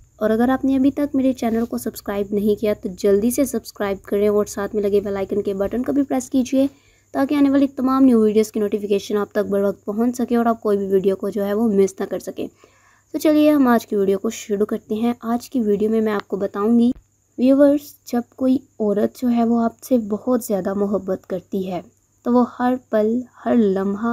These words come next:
आपके बारे में सोचती है। जब आपकी उससे मुलाकात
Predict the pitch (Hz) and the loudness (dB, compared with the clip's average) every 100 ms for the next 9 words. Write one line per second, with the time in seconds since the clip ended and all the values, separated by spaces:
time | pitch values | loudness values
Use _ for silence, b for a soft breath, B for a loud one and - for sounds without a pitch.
0 | - 220 208 - 240 196 190 196 220 254 | -4 -8 -8 -4 -4 -2 -4 -4 0 0
1 | - 196 175 - - 185 175 - _ _ | -2 -4 -4 -6 -8 -6 -8 -14 _ _
2 | _ _ _ _ - _ _ _ - 294 | _ _ _ _ -20 _ _ _ -4 -2
3 | 294 - 254 269 - 294 269 254 - 294 | -2 0 -2 -2 0 0 0 -6 -4 2
4 | 269 240 247 247 226 233 | 4 4 2 -2 -4 -4